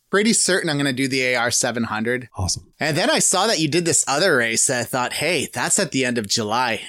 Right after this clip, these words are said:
Speaker 1: Maybe I could do that," or the short one. And what's that one called? Lost Elephant. How's that?
Speaker 2: It's fun. It's a fun, uh, route. Well, it's, it changes all the time. So you can't, I can't really
Speaker 1: Oh, okay.
Speaker 2: compare one to
Speaker 1: Right.
Speaker 2: the other. I'm not sure if the routes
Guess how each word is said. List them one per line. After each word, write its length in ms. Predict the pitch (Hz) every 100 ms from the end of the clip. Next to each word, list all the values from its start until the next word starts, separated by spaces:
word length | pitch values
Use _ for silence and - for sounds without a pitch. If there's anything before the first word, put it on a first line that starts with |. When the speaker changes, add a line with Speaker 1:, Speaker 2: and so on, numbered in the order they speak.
| -
Speaker 1:
Maybe 680 | 120 120 131 135 156 147 139
I 120 | 120
could 180 | - 113
do 160 | 123
that," 240 | 117 120 120
or 120 | 127
the 100 | 120
short 340 | - 147 147
one. 180 | 127 117
And 240 | 117 117 131
what's 140 | 143
that 140 | 165 170
one 100 | 170
called? 220 | 175 131
Lost 260 | 135 147 135
Elephant. 400 | 147 - 110 98
How's 280 | 143 175 113
that? 460 | 104 151 - - - _ _ _ _
Speaker 2:
It's 160 | 143 -
fun. 380 | 131 123 110 117 _ - 123
It's 120 | 117
a 80 | 131
fun, 400 | 123 110 107 98
uh, 200 | 104 101
route. 340 | 95 104 104 101 _
Well, 180 | - 131
it's, 300 | 131 139 -
it 140 | 131 117
changes 400 | - 135 143 110
all 140 | 104 95
the 80 |
time. 360 | - 104 98 101 _ _
So 180 | - -
you 140 | 120 110
can't, 280 | 127 120
I 120 | 117 110
can't 160 | 131
really 140 | 117 127
Speaker 1:
Oh, 120 | 170
okay. 200 | - 117
Speaker 2:
compare 260 | 113 104 - _ _ _ _ _ _
one 160 | 170 147
to 80 |
Speaker 1:
Right. 160 | 135 135
Speaker 2:
the 40 | 120
other. 400 | 123 139 110 -
I'm 120 | 120 127
not 180 | 131 117
sure 160 | 143
if 120 | 127 -
the 100 | 117
routes 640 | 110 120 117 - - -